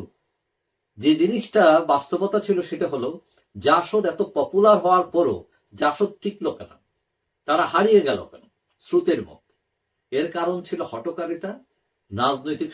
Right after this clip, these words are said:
শূন্যতা, রাজনৈ-, আহ, নেতৃত্বের ব্যর্থতা। এবং এই যে এরা যারা এখন ক্ষমতায় আসছে, যারা এখন রাজপথেও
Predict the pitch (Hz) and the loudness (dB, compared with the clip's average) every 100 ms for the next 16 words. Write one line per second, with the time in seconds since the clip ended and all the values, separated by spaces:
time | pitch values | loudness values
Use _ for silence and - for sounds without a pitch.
0 | - 160 120 - _ _ _ _ _ _ | -14 -14 -12 -14 _ _ _ _ _ _
1 | _ 113 135 131 147 151 156 160 127 139 | _ -4 -4 -4 -6 -4 -2 -2 -4 -8
2 | - 147 147 170 180 - 131 139 - - | -6 -10 -4 -4 -4 -4 -6 -6 -10 -20
3 | _ _ _ _ _ _ _ _ _ _ | _ _ _ _ _ _ _ _ _ _
4 | _ _ _ _ _ _ - 123 151 143 | _ _ _ _ _ _ -8 -6 -6 -8
5 | - _ _ _ 135 170 196 220 - 202 | -16 _ _ _ -4 -2 2 2 2 -2
6 | 226 185 139 110 123 104 107 98 98 98 | 0 0 -2 -4 -8 -10 -10 -10 -10 -8
7 | 98 98 - - - _ _ _ _ _ | -8 -12 -16 -20 -20 _ _ _ _ _
8 | 95 131 147 - 120 101 127 - - 170 | -6 -2 -2 -4 -8 -6 -8 -8 -10 -4
9 | 175 | -2